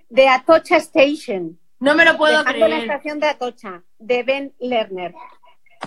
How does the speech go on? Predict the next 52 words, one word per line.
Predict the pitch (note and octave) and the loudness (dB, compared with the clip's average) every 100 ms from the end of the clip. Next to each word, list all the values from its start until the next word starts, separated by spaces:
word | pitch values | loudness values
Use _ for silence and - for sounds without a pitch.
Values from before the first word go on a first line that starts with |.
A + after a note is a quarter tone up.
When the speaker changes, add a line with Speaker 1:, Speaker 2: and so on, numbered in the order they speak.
| - _ | -18 _
Speaker 2:
Ese | D4 C#4+ | 0 2
es | F#4 | 2
mi | G4 | 2
libro | F4 F#4+ G4+ D#4+ | 2 4 2 4
para | D4 D#4+ | 2 2
ahora | F4+ E4 | 0 -2
mismo. | E4 G4 F4 | -6 -8 -6
Speaker 1:
Ese | F4 | -4
es | |
tu | A4 | -4
libro. | F#4+ A#4+ A#4 D4 F3+ - _ _ - _ | -2 -4 -2 -4 -6 -16 _ _ -20 _
Speaker 2:
Ah, | C4 | 0
Speaker 1:
Ese | |
es | - | 2
Speaker 2:
para | C#4 | 2
Speaker 1:
tu | D4 | 4
Speaker 2:
ahora | F#4 | 4
Speaker 1:
libro. | E4+ | 2
Speaker 2:
mismo, | B3 G#4 - | 2 2 2
para | D4 C#4+ | 2 0
right | D#4 F4+ | -2 -8
now. | E4+ F#4+ - _ _ - - - _ _ _ _ C4+ - - - - | -4 -4 -8 _ _ -14 -14 -14 _ _ _ _ -20 -20 -20 -20 -8
No | D#4+ | -4
puede | D#4+ D4 B3+ | 2 2 4
ser. | C4 B3+ - - - - - - | 0 -2 -6 -20 -20 -20 -20 -2
Speaker 1:
Así | - A#3+ C#4+ | 2 4 4
que | B3 | 6
Speaker 2:
Bueno. | C#4 C#4+ C4+ | 6 8 6
Speaker 1:
tu | |
zorro | C#4 C4+ C4 | 6 6 6
monstruo | C#4 D#4 - E4 D#4+ | 6 4 2 0 0
y | D4+ | -6
tu | D4+ D4+ | -6 -6
libro | D4+ D4 | -2 -2
de | C#4+ | -2
Atocha | C#4 D4 C4 | -2 -2 0
Speaker 2:
Lo, | E4 G4 _ _ _ _ _ - - - _ _ _ | 0 -4 _ _ _ _ _ -20 -20 -20 _ _ _
Speaker 1:
te | - | -6
Speaker 2:
lo | B3 | -2
Speaker 1:
está | A#3 | 0
Speaker 2:
tengo | C4+ D4+ | 0 2
como | - D4+ | 2 2
Speaker 1:
esperando, | - | 0
Speaker 2:
si, | C#4+ C#4 | -2 -2
Speaker 1:
amiga. | C4+ C4 C4 B3+ | -2 -4 -4 -4
Speaker 2:
co-, | |
como, | B3+ B3+ B3+ | -4 -4 -4
como | B3+ B3 | -4 -6
si | A#3+ | -8
estuviera | A#3+ - B3 C4+ C4+ B3+ B3 B3 | -10 -10 -2 4 6 6 4 2
aquí | A#3 B3 | -2 -10
conmigo. | A#3 A#3 A3+ A3 G3+ G3+ | -10 -8 -6 -6 -8 -12